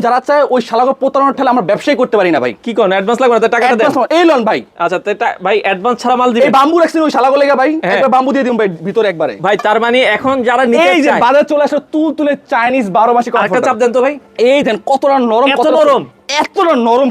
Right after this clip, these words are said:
Speaker 1: কিন্তু।
Speaker 2: অরিজিনাল চায়না তো?
Speaker 1: অরিজিনাল, কেউ যদি প্রমাণ করে দুই লক্ষ টাকা পুরস্কার একেবারে।
Speaker 2: ভাই, কেমনে প্রমাণ করবেন?
Speaker 1: ভাই, এই দেখেন সাইন-, মানে চাইনিজ সিল প্যাক সবকিছু দেওয়া আছে, দুইশো by দুইশো তিরিশ সিএম, এমব্রয়ডারি করা কত সুন্দর করে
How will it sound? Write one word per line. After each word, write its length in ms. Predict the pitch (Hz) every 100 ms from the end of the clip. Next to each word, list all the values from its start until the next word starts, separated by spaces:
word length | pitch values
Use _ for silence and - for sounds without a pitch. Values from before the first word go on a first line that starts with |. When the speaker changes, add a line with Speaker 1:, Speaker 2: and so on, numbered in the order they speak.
| 240
Speaker 1:
কিন্তু। 140 | 226
Speaker 2:
অরিজিনাল 320 | 202 214 277 269
চায়না 160 | 277 269
তো? 40 | 240
Speaker 1:
অরিজিনাল, 340 | 277 233 302 254
কেউ 100 | 277
যদি 80 | 320 320
প্রমাণ 200 | 311 320
করে 120 | 320 311
দুই 280 | 185 277 330
লক্ষ 120 | 311 285
টাকা 100 | 262 254
পুরস্কার 240 | 226 240 202
একেবারে। 220 | 202 131
Speaker 2:
ভাই, 80 | 214
কেমনে 200 | 214 214 226
প্রমাণ 160 | 226 185
করবেন? 200 | 160 127 190
Speaker 1:
ভাই, 80 | 254
এই 60 | 277
দেখেন 160 | 277 294 -
সাইন-, 260 | 226 240 - 220
মানে 120 | 226 - 247
চাইনিজ 260 | 226 254 -
সিল 140 | 254 233
প্যাক 120 | 254 - -
সবকিছু 240 | 240 254
দেওয়া 120 | 226 240
আছে, 80 | 247 190
দুইশো 200 | 208 254
by 100 | 220
দুইশো 160 | 196 233
তিরিশ 200 | 214 214 208
সিএম, 200 | 247 277 277 - 208
এমব্রয়ডারি 280 | 208 214 233
করা 100 | 233
কত 80 | 226 233 -
সুন্দর 240 | 220 214
করে 100 | 196